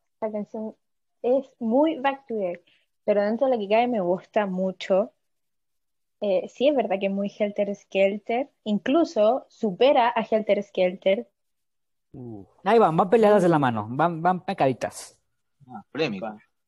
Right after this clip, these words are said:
Speaker 1: Sí, pero
Speaker 4: Ajá.
Speaker 1: es más, si-,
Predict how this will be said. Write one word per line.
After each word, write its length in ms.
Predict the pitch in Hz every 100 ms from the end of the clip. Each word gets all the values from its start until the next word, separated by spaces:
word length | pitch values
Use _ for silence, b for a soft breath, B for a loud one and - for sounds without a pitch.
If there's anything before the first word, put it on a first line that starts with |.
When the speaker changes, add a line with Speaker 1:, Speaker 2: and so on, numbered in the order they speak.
| _ _ _ _ _ _ _ _ _ -
Speaker 1:
Sí, 320 | 247 254 254
pero 460 | 247 240 226 220 214
Speaker 4:
Ajá. 260 | 202 - - -
Speaker 1:
es 140 | 247
más, 480 | 254 262 269 - 233
si-, 240 | - 233